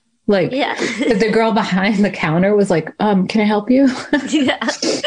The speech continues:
Speaker 1: And I was like, "Oh, I'm sorry. I just, like, I saw something." She's like, "Did you see, like, did you see a spirit?" And I was like, "Yeah." And she's like, "I knew there was something in here," you know, like, that kind of thing. But, like,
Speaker 2: Yeah.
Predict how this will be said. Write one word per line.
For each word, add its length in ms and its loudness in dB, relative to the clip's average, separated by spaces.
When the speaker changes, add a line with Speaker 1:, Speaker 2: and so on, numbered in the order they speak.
Speaker 1:
And 80 2
I 20 4
was 80 4
like, 140 2
"Oh, 120 2
I'm 120 4
sorry. 460 2
I 100 2
just, 180 -4
like, 180 2
I 120 0
saw 300 0
something." 460 0
She's 220 2
like, 220 0
"Did 180 2
you 100 4
see, 340 2
like, 260 0
did 120 2
you 100 4
see 120 2
a 40 4
spirit?" 420 0
And 100 0
I 40 2
was 120 0
like, 200 0
"Yeah." 580 2
And 140 2
she's 180 0
like, 240 0
"I 140 2
knew 240 4
there 140 4
was 140 2
something 320 0
in 120 2
here," 320 2
you 280 2
know, 100 0
like, 160 0
that 200 0
kind 220 0
of 100 -2
thing. 380 0
But, 180 0
like, 140 0
Speaker 2:
Yeah. 200 -6